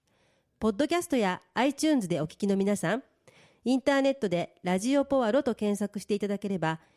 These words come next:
一番上に「ラジオポアロ」公式ページが出ます。配信こぼれ話や、番組内でご紹介した商品や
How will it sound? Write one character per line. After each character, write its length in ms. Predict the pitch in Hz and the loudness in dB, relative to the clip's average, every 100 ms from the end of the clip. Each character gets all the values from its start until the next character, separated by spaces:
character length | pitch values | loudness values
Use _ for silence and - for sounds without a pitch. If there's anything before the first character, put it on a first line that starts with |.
| _ | _
一 220 | 156 - 190 | -10 -4 0
番 240 | 277 285 | 2 4
上 120 | 285 | 2
に 220 | 214 190 - | 2 0 -2
「ラ 120 | 180 | -2
ジ 120 | 190 | 0
オ 60 | 208 | 0
ポ 140 | 214 | 0
ア 80 | 190 | -2
ロ」 120 | 160 | -2
公 200 | - 247 | 0 0
式 200 | 262 277 | -2 -4
ペ 160 | 277 262 | -2 -2
ー 20 | |
ジ 100 | 214 | 0
が 100 | 254 | -2
出 100 | 175 | -2
ま 160 | 139 156 | -4 -6
す。 180 | - _ _ _ _ _ _ | -12 _ _ _ _ _ _
配 220 | - 202 | 0 0
信 260 | 196 214 202 | 2 0 0
こ 100 | 170 | 0
ぼ 120 | 196 | 0
れ 80 | 247 | 2
話 340 | 262 247 - | 2 0 0
や、 200 | 180 165 - _ _ - | -2 -4 -8 _ _ 0
番 200 | 247 277 | 2 4
組 180 | 311 | 2
内 200 | 294 247 | 2 2
で 80 | 196 | 0
ご 100 | 175 | -2
紹 220 | 170 208 | -2 -2
介 220 | 196 196 180 | -2 -4 -4
し 40 | |
た 120 | 190 | -6
商 240 | - 302 285 | 0 0 0
品 220 | 233 180 | 0 -2
や 200 | 147 | -4